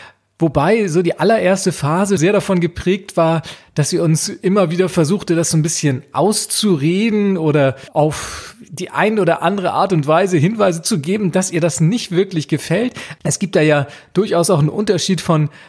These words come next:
einer gewissen gesunden Neugierde und sich dafür zu interessieren, was die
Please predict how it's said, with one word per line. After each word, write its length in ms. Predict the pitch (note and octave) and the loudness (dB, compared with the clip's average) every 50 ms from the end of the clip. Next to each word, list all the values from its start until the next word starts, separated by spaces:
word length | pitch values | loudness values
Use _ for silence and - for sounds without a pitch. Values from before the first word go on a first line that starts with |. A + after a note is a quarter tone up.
| - - | -4 -2
einer 100 | D#3 D#3 | 0 0
gewissen 400 | C#3+ C#3+ D3+ G#3 - - E3+ D#3 | 2 0 0 0 0 2 2 2
gesunden 520 | C#3 D3+ B2+ A2+ E3 A3 - D#3+ C#3 C#3 | 2 2 2 2 0 0 0 0 2 2
Neugierde 580 | B2 A#2+ B2+ D#3+ G#3+ F#3+ G#3+ G#3+ G3+ E3 D#3+ - | 2 2 2 2 0 0 2 2 2 2 0 0
und 120 | E3+ D#3 | 0 -2
sich 120 | E3 D#3 - | -2 -2 -2
dafür 280 | - F3+ - - F#3+ | -4 -4 -2 -2 -2
zu 140 | D#3+ - - | -2 -2 -4
interessieren, 840 | F3+ F3 D#3 - - D3 - - - - - E3 G3 A3+ A#3 G#3+ E3+ | -4 -4 -4 -2 -2 -2 -2 -2 -4 -4 -2 0 0 0 0 0 0
was 220 | F#3 F3 - - | 0 0 -2 -2
die 260 | - E3+ D#3 D#3 D3+ | -2 0 0 0 0